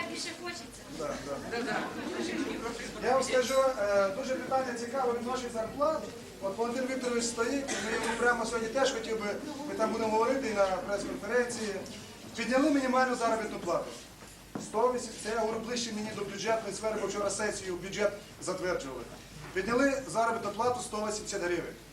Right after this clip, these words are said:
Speaker 2: А сітку тарифну у від-, по відношенню ніхто не думає цього робити. І все, і виходить, що прибиральниця в школі або в лікарні получає так само, як лікар, медик, який вчився шість років, або вчитель, який навчає сьогодні дітей, теж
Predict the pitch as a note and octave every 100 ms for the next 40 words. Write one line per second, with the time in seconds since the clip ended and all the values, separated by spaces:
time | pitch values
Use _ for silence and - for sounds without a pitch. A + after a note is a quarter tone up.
0 | - - - - - F#3+ F#3 C#4+ F4 -
1 | D4 B3+ C4 B3+ A3 A3+ A3+ A3 G#3+ G#3
2 | G3+ A#3 - A#3+ A#3+ A3 - E3 D3+ -
3 | - F3 F#3 A#3+ C#4+ C#4+ A3+ A#3 C4 B3+
4 | B3 A#3+ A#3 G#3+ F#3 E3 - B3+ C4 B3+
5 | B3 G#3 - - - A3 B3 C4+ B3+ A#3+
6 | A3+ G#3+ G3 - G3 G3+ F#3+ F3+ - -
7 | A3+ A3+ A3+ A3 G#3+ A3+ B3 C4 - -
8 | - A3 A3+ A#3 G#3 G3 F#3 A3 B3+ C4
9 | B3 A#3 B3 - - - F#3 B3 A#3 G#3
10 | G3+ B3 A#3+ G#3 G#3+ G#3+ A#3 A3 A3 -
11 | F#3 - - - C4 C4 C4+ C#4 C#4 C#4+
12 | D4 - - G#3 A3 A3+ A#3+ C#4 C4 A3+
13 | A3+ G#3 A3 G3 G3+ F#3+ F#3+ G3 B3 -
14 | A3+ A#3+